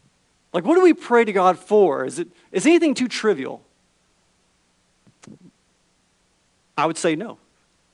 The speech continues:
I would say you come to Jesus with everything.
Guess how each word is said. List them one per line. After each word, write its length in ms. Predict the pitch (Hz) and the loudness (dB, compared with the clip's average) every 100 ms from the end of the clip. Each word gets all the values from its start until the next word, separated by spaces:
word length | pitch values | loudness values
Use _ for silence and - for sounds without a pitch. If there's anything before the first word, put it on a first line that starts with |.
| _ | _
I 140 | 165 180 | -2 4
would 180 | 196 | 4
say 160 | 190 196 | 4 0
you 220 | 196 226 | 0 -2
come 480 | - 226 220 214 175 _ - | -2 -2 -2 -2 -8 _ -12
to 120 | 196 | -10
Jesus 500 | 160 196 208 180 156 | -8 -6 -6 -6 -8
with 160 | 165 - | -12 -8
everything. 580 | 170 190 185 139 120 117 | -4 -2 -4 -6 -10 -14